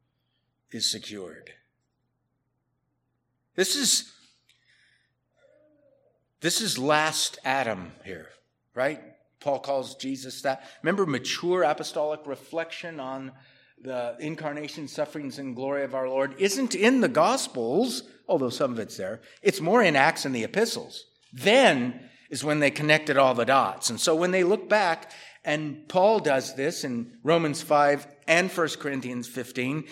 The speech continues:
he looks at the first Adam and the last man, the first man and the last, second man, first Adam and last Adam. You know how he does that? Adam the first was this, that, and the other. Adam the last is greater, similar, but greater than.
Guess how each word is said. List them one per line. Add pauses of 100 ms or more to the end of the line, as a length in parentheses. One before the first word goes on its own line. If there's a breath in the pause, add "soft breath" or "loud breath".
(140 loud breath)
he
looks
at
the
first
Adam
and
the
last
man,
the
first
man
and
the
last,
second
man, (220 loud breath)
first
Adam
and
last
Adam.
You
know
how
he
does
that? (320 loud breath)
Adam
the
first
was
this,
that,
and
the
other.
Adam
the
last
is (440)
greater, (120 loud breath)
similar, (100)
but
greater
than.